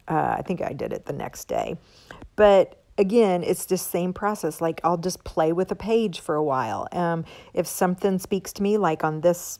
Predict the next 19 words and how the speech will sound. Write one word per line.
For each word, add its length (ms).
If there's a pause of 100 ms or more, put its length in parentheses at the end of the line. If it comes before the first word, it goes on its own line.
this 260
side 380
over 200
here 120
on 100
this 200
left-hand 380
side, 260
I 60
was 120
like, 160
"Man, 220
I 60
really 280
wanna 200
use 440 (640)
some 560
Payne's 500
Gray." 540